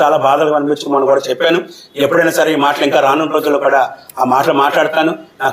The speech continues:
కార్మికులు న్యాయం చేయలేదు, నన్ను బాధ పెట్టిన విషయాలు కూడా రానున్న రోజుల్లో కూడా మాట్లాడతాను. అంటే ఇంత ఆవేదన మాట్లాడింది కూడా గ్రహించి కూడా అనుకోవద్దు. ఎక్కువ దెబ్బతిన్నది మిగతా వెనకాల నాయకులు అవ్వచ్చు, కానీ ఎక్కువగా దెబ్బతిన్నది వాసు ప్రసాద్ అన్న వ్యక్తి దెబ్బతిన్నాడు.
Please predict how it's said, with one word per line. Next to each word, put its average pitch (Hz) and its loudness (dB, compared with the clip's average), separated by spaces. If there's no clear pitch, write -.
కార్మికులు 156 0
న్యాయం 156 0
చేయలేదు, 156 2
నన్ను 143 0
బాధ 139 4
పెట్టిన 143 0
విషయాలు 135 0
కూడా 135 4
రానున్న 131 -4
రోజుల్లో 127 -4
కూడా 120 -6
మాట్లాడతాను. 127 -6
అంటే 147 0
ఇంత 135 -2
ఆవేదన 160 0
మాట్లాడింది 147 0
కూడా 143 0
గ్రహించి 143 0
కూడా 135 2
అనుకోవద్దు. 147 -2
ఎక్కువ 175 0
దెబ్బతిన్నది 160 2
మిగతా 143 2
వెనకాల 151 0
నాయకులు 156 0
అవ్వచ్చు, 147 -4
కానీ - 0
ఎక్కువగా 156 2
దెబ్బతిన్నది 143 0
వాసు 135 0
ప్రసాద్ 143 -4
అన్న 135 0
వ్యక్తి 131 -4
దెబ్బతిన్నాడు. 131 -2